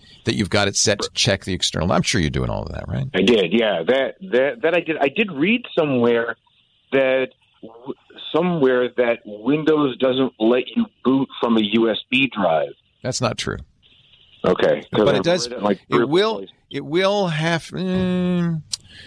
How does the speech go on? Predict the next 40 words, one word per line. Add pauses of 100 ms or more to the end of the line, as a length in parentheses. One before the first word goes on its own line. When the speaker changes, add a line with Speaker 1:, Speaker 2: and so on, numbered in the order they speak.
(100)
Speaker 1:
it
will
have
to
be
U
E
F
I,
and
you
may
have
to
turn
off
secure
boot. (1300)
That's
in
the,
uh, (120)
in
the
setup,
you
know,
the,
we
used
to
call
it
bios.
Speaker 2:
U
E
F
I.
Speaker 1:
Yeah,
you,